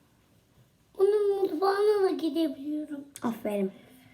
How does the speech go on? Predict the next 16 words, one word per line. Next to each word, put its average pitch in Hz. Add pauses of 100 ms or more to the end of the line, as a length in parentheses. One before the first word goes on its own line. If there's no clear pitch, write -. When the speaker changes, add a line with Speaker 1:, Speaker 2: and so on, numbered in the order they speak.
(220)
Speaker 1:
Ve 427
onu, 440 (280)
e, 359 (600)
sopayla 370
dövemiyorum. 349 (340)
Çünkü 370
o 381
ölmez. 339 (1500)
Speaker 2:
Evet, 208 (100)
çünkü 220
o 220
ölmez. 196 (460)
Speaker 1:
O 370
zaman 480
bizim 427
oyun 415